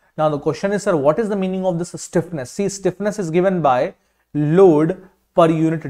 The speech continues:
deflection, that is the stiffness. In case of a subgrade, in the case of the plate bearing test in the previous lecture, I told you that this delta is generally taken as zero point one two five centimeter. It is generally taken as zero point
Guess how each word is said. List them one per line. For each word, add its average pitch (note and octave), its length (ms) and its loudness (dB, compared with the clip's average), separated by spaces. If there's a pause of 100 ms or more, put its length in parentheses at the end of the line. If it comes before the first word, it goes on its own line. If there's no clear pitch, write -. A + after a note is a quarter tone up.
deflection, C3 540 -14
that D3 160 -2
is D3 100 -6
the - 80 -6
stiffness. - 500 -16 (260)
In E3 200 -2
case F#3+ 260 4
of G3 80 2
a F#3+ 80 0
subgrade, G3+ 540 4
in E3+ 100 2
the F3 40 0 (100)
case F3+ 220 0
of E3+ 100 -4
the F3+ 40 4 (120)
plate G3 260 6
bearing F#3+ 400 4
test F3+ 220 0
in F3+ 80 2
the - 100 -6
previous G3 380 0
lecture, F3+ 340 -2 (380)
I D#3 80 4 (100)
told G3 160 8
you G3 140 2
that F3+ 160 6
this D#3 100 -4 (160)
delta G3 320 6 (140)
is D#3 180 -4
generally E3+ 320 -2
taken D#3 240 -4
as C#3 160 -6
zero F3 160 -2
point D#3 380 -4
one C3+ 160 -10
two C3+ 100 -10
five C#3 220 -10
centimeter. B2 500 -14 (400)
It C#3+ 140 -6
is C3 120 -6
generally D#3 320 -2
taken E3 280 -4
as C3 180 -6
zero E3 180 0 (140)
point F3+ 320 -4